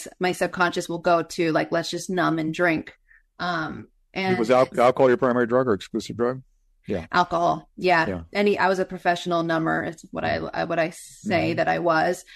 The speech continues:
Speaker 2: Did you,
Speaker 1: Um, but
Speaker 2: did
Speaker 1: it,
Speaker 2: you have,
Speaker 1: it's
Speaker 2: did you have some trauma growing up where you
Speaker 1: Oh, yeah.
Speaker 2: learned about numbing? Yeah.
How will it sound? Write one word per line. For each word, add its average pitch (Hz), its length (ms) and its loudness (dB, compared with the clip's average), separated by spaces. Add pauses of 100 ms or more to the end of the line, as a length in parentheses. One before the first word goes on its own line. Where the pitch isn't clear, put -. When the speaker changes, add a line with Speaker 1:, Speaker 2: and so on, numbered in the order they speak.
(200)
Speaker 2:
Did 127 100 0
you, 123 60 -2
Speaker 1:
Um, 165 80 0
but 202 80 0
Speaker 2:
did - 80 2
Speaker 1:
it, 113 60 -4
Speaker 2:
you 135 80 4
have, 131 240 4
Speaker 1:
it's 120 40 -10 (160)
Speaker 2:
did 123 200 -10
you 120 60 6
have 113 80 4
some 113 120 -4
trauma 117 300 0
growing 110 340 2
up 131 340 0
where 117 240 0
you 117 60 2
Speaker 1:
Oh, 113 120 0
yeah. 165 300 -4
Speaker 2:
learned 120 180 2
about 117 200 2
numbing? 120 300 0
Yeah. 98 180 -4